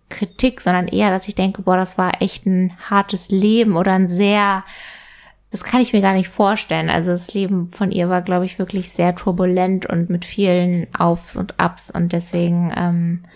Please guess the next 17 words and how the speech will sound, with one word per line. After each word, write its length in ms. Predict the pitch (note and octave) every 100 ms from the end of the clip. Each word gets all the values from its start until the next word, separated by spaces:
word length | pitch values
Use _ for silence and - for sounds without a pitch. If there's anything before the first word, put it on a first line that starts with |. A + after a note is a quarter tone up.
| - _
habe 160 | - F3+
ich 100 | F3
da 160 | F3 E3
gar 200 | E3+ E3
nicht 220 | F3+ F#3
so 160 | - E3
diese 680 | E3+ F#3+ G3 D#3+ D#3 D#3+ G3 _ -
Kritik, 880 | - F3 F3 - - F3 - - G3+ -
weil 120 | -
ich 100 | E3
eben 120 | F3 E3
einfach 300 | E3 E3+ E3+
glaube, 220 | E3 D#3+
dass 140 | F3
sie 120 | E3+ E3
wirklich 300 | D#3+ F3 -
krank 320 | - E3+